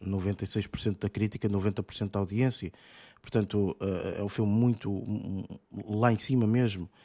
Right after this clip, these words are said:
E as personagens fazem papéis extraordinários, ok? Portanto, já falei aqui da, da, da criança, do Milo Machado,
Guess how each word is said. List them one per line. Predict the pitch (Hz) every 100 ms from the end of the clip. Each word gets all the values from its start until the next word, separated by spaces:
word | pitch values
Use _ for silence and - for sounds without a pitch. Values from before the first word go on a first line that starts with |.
| - - _ -
E | 120 135
as | 147
personagens | - 123 - 110 104 107 104 104
fazem | 110 104 104
papéis | 98 - 104 98 - _ _ _ -
extraordinários, | 127 120 - 101 95 95 90 87 71 67 67 - _
ok? | - - 95 92 - - _
Portanto, | - - 101 80 - -
já | 104 110
falei | 110 107 104
aqui | 101 104 90 71 -
da, | 101 95
da, | 87 92
da | 101
criança, | 101 104 110 127 -
do | 98
Milo | 95 104 98
Machado, | 98 107 - 107 107 123